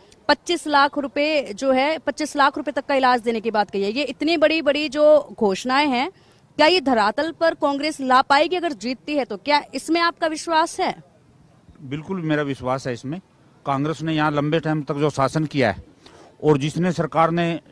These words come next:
Speaker 2: यहाँ हरियाणा में साधन इकट-, खड़े किए हैं, तो सर-, सरकार के पास इतने साधन हैं कि वो इन सभी घोषणाओं को बड़ी आसानी से पूरा कर सकती है। तो इसमें मुझे कोई शक नहीं है कि ये सब होगा और बड़ी आसानी से होगा।
Speaker 1: अगर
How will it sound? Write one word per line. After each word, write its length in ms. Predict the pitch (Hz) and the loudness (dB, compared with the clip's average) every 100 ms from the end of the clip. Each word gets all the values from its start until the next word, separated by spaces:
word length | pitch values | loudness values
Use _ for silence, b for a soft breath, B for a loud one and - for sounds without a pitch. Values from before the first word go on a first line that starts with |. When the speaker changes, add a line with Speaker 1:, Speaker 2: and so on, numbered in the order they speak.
| - | -4
Speaker 2:
यहाँ 240 | 143 151 | 2 4
हरियाणा 300 | 156 151 156 | 4 4 4
में 120 | 160 160 | 4 2
साधन 380 | 160 180 196 143 | 2 2 0 -2
इकट-, 420 | 165 160 - 139 123 - - | -4 -4 -4 -8 -10 -16 -8
खड़े 200 | - 160 | -2 0
किए 240 | 170 147 123 | 0 -2 -4
हैं, 100 | 95 _ b b b b | -6 _ b b b b
तो 100 | 202 | -4
सर-, 280 | 185 180 143 | -2 -6 -8
सरकार 340 | 131 165 175 180 | -10 -2 0 0
के 120 | 185 | 0
पास 240 | 185 185 | -2 -2
इतने 300 | 160 170 185 | -6 -8 -6
साधन 320 | 165 180 180 | 0 0 0
हैं 180 | 160 175 | 0 0
कि 100 | 175 | -2
वो 140 | 175 175 | -4 -4
इन 140 | 185 | -4
सभी 200 | 175 175 | -4 -2
घोषणाओं 360 | 175 143 156 160 | 0 0 0 0
को 100 | 165 | -2
बड़ी 180 | 175 | -2
आसानी 380 | 180 175 175 208 | -2 -2 -2 -4
से 80 | 196 | -4
पूरा 220 | 180 170 | -2 0
कर 140 | 151 135 | 0 -2
सकती 320 | 110 - 110 | -6 -10 -8
है। 120 | 92 - B B B B | -8 -12 B B B B
तो 80 | 170 | 0
इसमें 240 | 175 202 | 2 0
मुझे 260 | 185 185 196 | 0 2 2
कोई 200 | 180 185 | 2 0
शक 220 | 185 175 | 0 -2
नहीं 140 | 175 | -2
है 120 | 170 190 | -2 -2
कि 100 | 185 | -2
ये 140 | 180 | -2
सब 160 | 185 165 | -2 -2
होगा 400 | 139 143 180 208 | 0 2 4 2
और 180 | 175 | 2
बड़ी 180 | 160 165 | 2 2
आसानी 300 | 165 160 165 | 2 0 -2
से 140 | 147 123 | -4 -8
होगा। 220 | 90 87 | -8 -14
Speaker 1:
अगर 280 | 240 285 | -18 -20